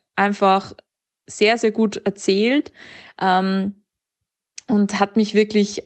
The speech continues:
absolut abgeholt und überzeugt. Ich bin zwar schon Fan von, von dieser Art von Filmen, aber wie gesagt, wenn's zu schräg wird, dann, dann verabschiede ich mich auch. Aber der Film hat mich absolut abgeholt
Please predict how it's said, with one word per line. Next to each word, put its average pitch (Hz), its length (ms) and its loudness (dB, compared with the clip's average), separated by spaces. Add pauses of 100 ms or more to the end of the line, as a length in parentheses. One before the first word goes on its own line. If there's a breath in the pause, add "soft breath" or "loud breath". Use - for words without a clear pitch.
(120)
absolut 208 560 -2
abgeholt 226 580 0
und 185 140 -2
überzeugt. 185 640 -2
Ich 202 100 -14
bin 190 160 -2
zwar 185 220 -4
schon 196 400 -2 (340 loud breath)
Fan 196 440 0
von, 190 340 -2
von 196 180 -2
dieser 196 240 0
Art 185 160 -2
von 196 160 -2
Filmen, 202 460 0
aber 180 560 2
wie 190 100 -2
gesagt, 180 540 -4 (320 loud breath)
wenn's 185 320 -2
zu 247 200 0
schräg 208 480 2
wird, 202 520 0
dann, 190 320 -2
dann 190 160 -2
verabschiede 180 500 -2
ich 185 80 -8
mich 190 180 -2
auch. 214 280 2
Aber 196 160 0
der 196 160 4
Film 220 280 2
hat 214 140 -2
mich 208 160 -2
absolut 208 380 -2
abgeholt 208 640 0